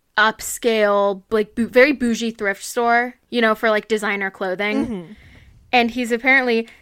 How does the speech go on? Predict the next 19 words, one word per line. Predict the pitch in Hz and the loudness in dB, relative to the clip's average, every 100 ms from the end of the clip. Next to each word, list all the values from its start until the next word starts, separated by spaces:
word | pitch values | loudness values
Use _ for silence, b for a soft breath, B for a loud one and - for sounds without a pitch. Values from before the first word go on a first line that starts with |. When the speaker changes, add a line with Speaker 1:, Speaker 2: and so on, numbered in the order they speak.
| B _ | B _
Speaker 1:
Disney's | 320 359 320 311 269 | 4 6 6 0 -2
first | - 285 320 - 226 | 2 4 4 0 0
gay | 262 269 269 | 6 6 4
character | - 269 269 262 226 214 | 4 6 6 4 -2 0
Speaker 2:
God. | - 190 190 | -2 0 6
Speaker 1:
again. | 254 254 262 233 | 8 10 8 8
Speaker 2:
I | 294 202 | 6 4
saw, | 220 381 381 285 | 4 4 2 2
I | 320 | 0
saw | - 339 349 | 2 2 2
a | 320 | 2
U | 220 240 | 2 2
quiz, | 240 269 202 185 | 2 0 0 -2
and | 190 214 | -4 -4
it | 208 | -2
was, | 233 220 | 0 -2
"Which | 220 214 214 - 226 | -2 -4 -4 -6 -4
Disney's | 214 202 208 214 | -4 -4 -10 -10
first | - 208 208 - | -8 -6 -6 -10